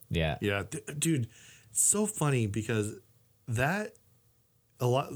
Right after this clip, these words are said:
Speaker 2: that one was the "What's Up?" Was that, was that, um,
Speaker 1: That
Speaker 2: Super
Speaker 1: was
Speaker 2: Bowl two?
Speaker 1: That was Bu-, yeah, Bud Light.
Speaker 2: Like, dude, those, like, have, are still being talked about.
Speaker 1: Yeah.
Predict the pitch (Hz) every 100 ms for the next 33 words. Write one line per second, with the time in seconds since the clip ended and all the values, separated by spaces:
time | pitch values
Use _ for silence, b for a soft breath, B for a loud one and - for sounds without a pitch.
0 | 127 139 220 208 151 156 139 123 101 101
1 | 101 92 92 95 113 107 165 165 147 185
2 | 220 185 185 170 - _ _ - 175 175
3 | - 175 202 202 - 107 92 92 98 101
4 | 85 87 - 90 87 87 95 170 156 -
5 | - 160 135 117 147 190 180 139 - -
6 | _ _ _ _ _ - 135 120 - _
7 | _ _ _ 120 135 - 135 - 147 127
8 | 120 107 101 95 - - - _ - 98